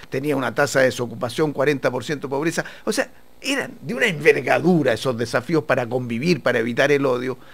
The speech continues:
Entonces, ¿qué es lo que quiero marcar al mirar al pasado? No seamos pesimistas. A mí me impresiona cómo nosotros escuchamos en la vida chilena actual, y siempre, una queja permanente y gente con espíritu a veces destructivo.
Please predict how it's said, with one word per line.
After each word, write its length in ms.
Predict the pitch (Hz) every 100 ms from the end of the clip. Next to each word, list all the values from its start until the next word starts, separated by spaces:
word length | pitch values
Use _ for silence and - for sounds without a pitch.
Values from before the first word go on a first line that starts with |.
| - -
Entonces, 320 | - 220 214 214 -
¿qué 120 | 262
es 40 | 233
lo 140 | 220
que 140 | 170 143
quiero 220 | 180 165
marcar 440 | 139 120 156 160 -
al 120 | 135
mirar 320 | 139 143 143
al 140 | 127
pasado? 480 | 120 110 120 87 - -
No 260 | 131 147 233
seamos 520 | - 101 101 190 165
pesimistas. 880 | - 110 - 107 127 - - - -
A 60 |
mí 140 | 127 165
me 120 | 170
impresiona 640 | 147 110 110 156 151 175 190 - - -
cómo 340 | 147 139 165 -
nosotros 580 | 135 - 131 139 143 127
escuchamos 640 | 117 117 - 139 156 151
en 80 | 127
la 140 | 113
vida 360 | 123 139 127 -
chilena 420 | - 120 135 139
actual, 540 | 127 - 139 113 107 117 - - - - - -
y 120 | 123
siempre, 680 | - 190 180 135 120 139 151 - - -
una 400 | 185 185 165 -
queja 420 | 302 254 214 196
permanente 840 | 185 165 151 180 165 127 - - -
y 100 | 120
gente 400 | - 208 208 180
con 160 | 165
espíritu 480 | 131 - 180 180 143
a 60 | 147
veces 280 | 170 170
destructivo. 800 | 151 127 - 139 - 233 151 98